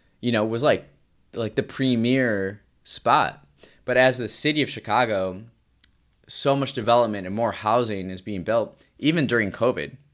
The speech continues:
construction has not slowed down. So then the cost of living at different areas then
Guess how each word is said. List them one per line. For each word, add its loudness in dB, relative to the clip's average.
construction -2
has -6
not 0
slowed -6
down. -2
So -2
then 4
the -2
cost -2
of -10
living -4
at -2
different -6
areas -2
then -4